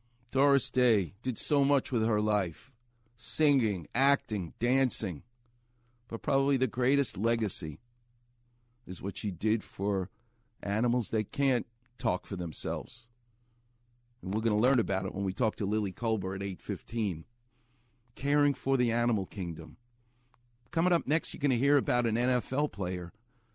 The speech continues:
who's all about caring for animals as well. But his life story, he is one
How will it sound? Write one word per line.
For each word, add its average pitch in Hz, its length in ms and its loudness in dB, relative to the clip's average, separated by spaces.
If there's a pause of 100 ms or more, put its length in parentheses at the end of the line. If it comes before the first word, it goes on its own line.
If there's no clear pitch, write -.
(680)
who's 113 200 0
all 127 280 2
about 120 380 0 (100)
caring 120 300 2
for 101 200 -2
animals 113 400 0
as 98 160 -4
well. 104 380 -2 (420)
But 87 140 -8
his 104 380 -6
life 104 340 -6
story, 107 720 -6 (580)
he - 160 0
is 82 160 -8
one 107 440 -6